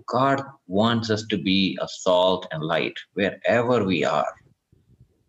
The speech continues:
And that is just such a high calling. We have to take that very seriously, not just let life just push us along wherever we go,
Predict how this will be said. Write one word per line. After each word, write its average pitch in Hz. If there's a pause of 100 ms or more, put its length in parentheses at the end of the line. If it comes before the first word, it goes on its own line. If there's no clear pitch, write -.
(580)
And 110
that 131
is 107
just 104
such 127
a 113
high 104
calling. 104
We 113
have 98
to 90
take 92
that 87
very 110
seriously, 107 (640)
not 151
just 117
let 95
life 95 (1400)
just -
push 117
us 104
along 92
wherever 90
we 82
go, -